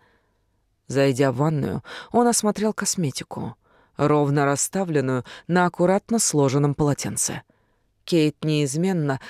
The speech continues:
расставляет косметику одинаково. Взяв флакон с туалетной водой,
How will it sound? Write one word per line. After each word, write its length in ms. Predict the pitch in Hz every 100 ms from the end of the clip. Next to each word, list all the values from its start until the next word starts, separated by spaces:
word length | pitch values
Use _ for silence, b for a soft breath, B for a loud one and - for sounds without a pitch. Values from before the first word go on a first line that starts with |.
| B
расставляет 720 | 175 180 - 180 160 175 185
косметику 680 | - 196 - 156 147 160 -
одинаково. 760 | - 147 180 175 - - - - _ _ _ _
Взяв 260 | 139 156 147
флакон 400 | - 143 - 135
с 80 | -
туалетной 420 | 143 135 - 143
водой, 300 | 139 165